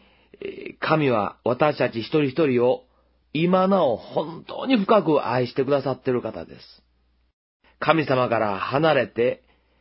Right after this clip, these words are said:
命のルーツから切れてしまったがために、人は永遠の滅びに向かって突き進んでおりますが、しかしその人間を熱い思いで見ながら、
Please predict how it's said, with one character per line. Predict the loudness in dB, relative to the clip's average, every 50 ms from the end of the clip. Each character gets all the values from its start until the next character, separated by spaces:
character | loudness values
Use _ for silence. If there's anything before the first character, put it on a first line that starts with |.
| _ _ _ _ _ _ _ _ _
命 | 4 6 8 8 6 6 4 2
の | 0 2 2
ル | 4 4 6
ー | 4 4 2
ツ | 0
か | -2 -2
ら | 0 0 0 -2 -2 -4 -8 _ _ _
切 | -4 2 4
れ | 6 6
て | 6 4 2
し | 2 4
ま | 4 4 4
っ | 4
た | 2 0
が | 0 0
た | -2 -4
め | -4 -6
に、 | -10 -14 -20 _ _ _ _ _ _ _ _ _ _
人 | -20 -2 2 4 4
は | 6 4 4 2 0 -4 -10 -20 _ _ _ _ _ 6
永 | 6 8 8 8 6 6 6 6
遠 | 6 4
の | 4 4
滅 | 6 6 6 8 6 6 4
び | 4
に | 2
向 | 2 2 2 4 4
か | 4 4
っ | 4 2 -2
て | -2 -2 -2 -4
突 | -6 -12 -6 -2
き | 0 0 0 -2 -4 -2
進 | 2 2 4
ん |
で | 4 4
お | 2
り | 2
ま | 0 -4 -6
す | -8
が、 | -10 -10 -10 -12 -18 -20 -20 _ _ _
し | -14 -8 -6
か | -6 -4 -4
し | -4 -6 -6 -6 -4
そ | -2 0
の | 0 0
人 | 0 0 0 0
間 | 0 0 2 2
を | 2 2 2 0 -2 -8 _ _ _ _ _ _ _
熱 | 2 2 2 2 2 0 0 2
い | 2 4
思 | 4 4 2 2
い | 2
で | 0 -2 -6 -6 -10 -16 _ _ _ _ _ _ _ _ _ _ _
見 | 0 2
な | 4 4 4 4
が | 2 0
ら、 | 0 -4 -8 -12